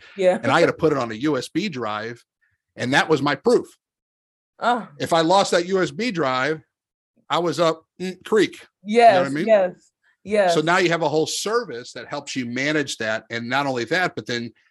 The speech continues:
Speaker 2: how do you transact with the Bitcoin? So how do we have that traceability back and forth?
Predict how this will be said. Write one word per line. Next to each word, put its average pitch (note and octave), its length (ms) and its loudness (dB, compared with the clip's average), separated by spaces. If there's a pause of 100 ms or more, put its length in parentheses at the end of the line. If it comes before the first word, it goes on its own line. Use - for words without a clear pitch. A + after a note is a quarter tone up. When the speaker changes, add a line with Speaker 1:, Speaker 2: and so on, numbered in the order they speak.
Speaker 2:
how D#3 160 0
do D#3 40 2
you C#3+ 120 0
transact A#2 960 -6 (300)
with B2+ 140 -8
the - 60 -12
Bitcoin? A2+ 600 -4 (180)
So A#2 180 -2
how C3 160 2
do B2+ 60 0
we A#2+ 140 0
have A#2+ 240 -2
that A2 200 -4
traceability A2+ 680 -4
back G2+ 240 -4
and F#2 120 -16
forth? D3+ 360 0